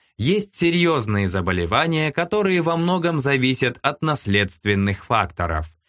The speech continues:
На них мы повлиять не можем. Но уже состоявшуюся болезнь можно контролировать, не допуская опасных осложнений. Для этого следует строго соблюдать рекомендации врача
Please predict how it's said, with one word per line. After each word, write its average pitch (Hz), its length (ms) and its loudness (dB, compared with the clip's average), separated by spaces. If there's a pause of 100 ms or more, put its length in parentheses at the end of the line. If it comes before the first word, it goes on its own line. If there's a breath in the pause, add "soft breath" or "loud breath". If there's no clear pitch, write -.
(180 soft breath)
На 107 160 0
них 156 320 0
мы 165 160 0
повлиять 143 640 0
не 135 240 2
можем. 85 680 -2 (400 soft breath)
Но 165 200 2
уже 185 220 2
состоявшуюся 139 1120 0
болезнь 147 520 2 (240 soft breath)
можно 165 460 2
контролировать, 139 960 2
не 170 220 2
допуская 110 760 0
опасных 98 760 0
осложнений. 98 960 0 (420 soft breath)
Для 95 240 2
этого 165 440 2
следует 185 520 0
строго 156 520 0
соблюдать 147 640 0
рекомендации 110 880 0
врача 92 640 0